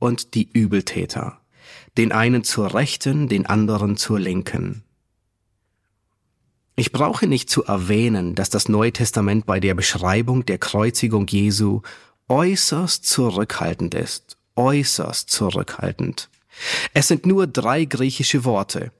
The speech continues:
„Dort kreuzigten sie ihn.“ Vier Worte im Deutschen.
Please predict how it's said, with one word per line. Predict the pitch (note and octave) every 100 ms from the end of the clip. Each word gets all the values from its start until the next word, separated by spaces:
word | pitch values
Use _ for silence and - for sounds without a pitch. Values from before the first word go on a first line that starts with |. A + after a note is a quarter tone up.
| _ _ _
„Dort | D3+ B2+ D#3 D#3+ E3+ - - _
kreuzigten | - A2+ A#2 B2 - A2 - A2+ A2
sie | G#2+ G#2
ihn.“ | G#2 F#2 F2+ F2 - _ _ _
Vier | - E3 E3+
Worte | B2+ A#2+ A#2
im | A#2+ A2+
Deutschen. | G2 F2 - - -